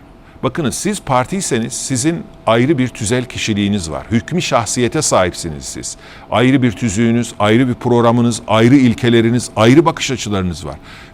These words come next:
Biz Cumhur İttifakı bileşenleri olarak buna saygı gösteriyoruz kendi içimizde. Ama biz aynı zamanda ilkeler doğrultusunda gidiyoruz. Diyoruz ki müşterek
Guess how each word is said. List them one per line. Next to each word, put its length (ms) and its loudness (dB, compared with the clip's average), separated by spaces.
Biz 220 2
Cumhur 240 -2
İttifakı 540 -2
bileşenleri 560 -2
olarak 360 0
buna 180 4
saygı 340 2
gösteriyoruz 640 2
kendi 280 0
içimizde. 520 -6
Ama 260 -4
biz 320 -2
aynı 280 4
zamanda 420 -2
ilkeler 540 2
doğrultusunda 640 0
gidiyoruz. 480 -2
Diyoruz 260 0
ki 100 -2
müşterek 400 -2